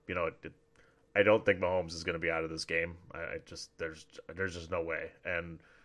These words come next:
especially when they fir-, they immediately came out and just was like, "Oh, he didn't actually have a concussion. He just had a pinched nerve or whatever that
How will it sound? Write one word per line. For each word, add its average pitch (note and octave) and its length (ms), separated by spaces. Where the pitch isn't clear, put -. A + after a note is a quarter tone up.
especially G#2+ 400
when F#2+ 160
they F2+ 100
fir-, F#2+ 260
they F#2 200
immediately F#2+ 400
came F2+ 180
out E2+ 140
and E2 100
just F2 180
was E2+ 100
like, E2 160
"Oh, G2 100
he F2+ 100
didn't E2+ 280
actually D#2 340
have F#2 140
a E2 40
concussion. E2+ 520
He E2 100
just D#2+ 160
had E2 140
a - 20
pinched E2+ 380
nerve F2+ 360
or E2+ 100
whatever E2+ 420
that E2+ 180